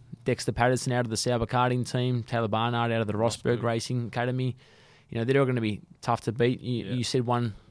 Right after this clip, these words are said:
Speaker 1: uh, you were talking about Pedro Hiltbrand
Speaker 2: Yeah,
Speaker 1: out
Speaker 2: Pedro
Speaker 1: of the
Speaker 2: Hiltbrand
Speaker 1: C R G team.
Speaker 2: always gets,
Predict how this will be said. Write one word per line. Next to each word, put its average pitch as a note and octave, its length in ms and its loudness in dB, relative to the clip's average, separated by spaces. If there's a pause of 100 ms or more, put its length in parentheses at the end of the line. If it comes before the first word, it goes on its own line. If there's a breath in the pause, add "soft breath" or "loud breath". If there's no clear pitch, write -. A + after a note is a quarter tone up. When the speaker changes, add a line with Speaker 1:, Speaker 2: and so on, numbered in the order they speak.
Speaker 1:
uh, A2 300 0
you A#2 80 -2
were A2+ 40 2
talking B2+ 200 -4
about A2 160 -4
Pedro B2 320 2
Hiltbrand C3 560 0
Speaker 2:
Yeah, G#2 200 -6
Speaker 1:
out F#2+ 80 -12
Speaker 2:
Pedro A2+ 180 -2
Speaker 1:
of G#2 60 -2
the A2+ 60 0
Speaker 2:
Hiltbrand G2+ 120 0
Speaker 1:
C B2 120 0
R B2 140 0
G A#2+ 200 0
team. D3 340 -2
Speaker 2:
always G#2+ 600 -4
gets, - 540 -14